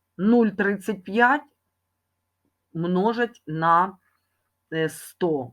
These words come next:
Виходить тридцять п'ять. Нуль два помножити на сто буде двадцять відсотків.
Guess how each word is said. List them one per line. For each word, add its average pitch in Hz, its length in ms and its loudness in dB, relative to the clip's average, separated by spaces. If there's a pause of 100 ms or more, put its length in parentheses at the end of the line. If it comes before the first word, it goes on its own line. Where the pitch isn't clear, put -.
Виходить 208 520 -2
тридцять 165 540 -6
п'ять. 131 340 -8 (260)
Нуль 220 240 2
два 240 240 2
помножити 170 600 -4
на 151 140 -6
сто - 260 -10
буде 170 400 -4 (280)
двадцять 139 600 0
відсотків. 135 640 -14